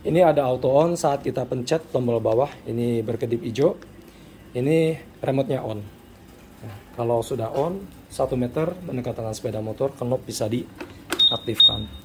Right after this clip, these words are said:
Nah, saat diaktifkan warna biru menyala ya. Nah, ini bisa putar ke kontak on. Ini kontak on.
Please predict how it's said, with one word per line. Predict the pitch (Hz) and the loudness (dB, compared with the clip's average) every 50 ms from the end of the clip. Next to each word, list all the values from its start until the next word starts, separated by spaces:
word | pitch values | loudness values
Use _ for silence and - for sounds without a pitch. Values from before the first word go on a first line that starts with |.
| - - - - - - - 117 | -20 -20 -20 -20 -20 -14 -12 -10
Nah, | 110 110 107 | -8 -8 -4
saat | - 131 127 135 - | -2 -2 -2 -2 0
diaktifkan | - 120 117 - 127 117 - - 147 160 160 | -2 -2 -2 -2 -6 -6 0 0 2 2 2
warna | 156 156 147 143 143 | 0 -2 -2 -4 -4
biru | 139 135 127 123 135 135 | -4 -4 -2 -2 -2 0
menyala | 127 123 123 123 127 - | 0 0 0 0 -2 -2
ya. | 110 107 107 - - - - - - - - - - - - - - - | -4 -6 -6 -8 -10 -16 -16 -16 -16 -14 -14 -14 -14 -12 -12 -12 -12 -8
Nah, | - 113 | -6 -2
ini | 113 123 143 147 143 135 | 0 0 0 0 0 -2
bisa | - 113 - 131 113 | -4 -4 -4 -4 -4
putar | - 120 110 - 117 113 | -4 -4 -2 0 -2 0
ke | - 120 107 | 0 -4 -2
kontak | 104 113 107 107 107 | -2 -2 -4 -4 -2
on. | - 123 147 160 156 - - - - - - - - - - - - - - - - - - - - - - - - - - - - - - - - | -2 -2 -4 -4 -8 -14 -18 -18 -16 -16 -16 -16 -20 -20 -20 -20 -18 -18 -18 -18 -18 -20 -20 -20 -20 -20 -20 -20 -18 -18 -16 -16 -14 -16 -16 -14 -10
Ini | 127 117 | -8 -4
kontak | - 120 117 113 117 113 | -2 -2 0 0 -2 -2
on. | - 131 143 180 | -2 -2 -2 -2